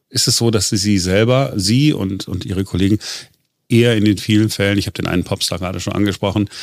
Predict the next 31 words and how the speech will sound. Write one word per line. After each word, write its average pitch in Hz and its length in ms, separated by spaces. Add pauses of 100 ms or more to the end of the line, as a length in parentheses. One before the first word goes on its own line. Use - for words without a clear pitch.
(320)
ähm, 95 540
also - 180
den 76 260 (120)
vermeintlichen 95 600
Popstar, 92 600
äh, 98 140
angesprochen, 101 600 (320)
dass - 140
Sie 101 80
sich 104 160
eher 101 200
zurückhalten, 117 540
dass 104 140
Sie, 98 220
weil 98 260
Sie 92 120
Forscher 113 340
sind, 104 140
sagen, 98 220
nee, 107 160
wir 104 100
wollen 113 180
erst 120 180
valide 117 320
Ergebnisse 117 580
haben, 139 160
bevor 110 220
Sie 98 100
sagen, 87 260
so 90 140
Leute, 80 260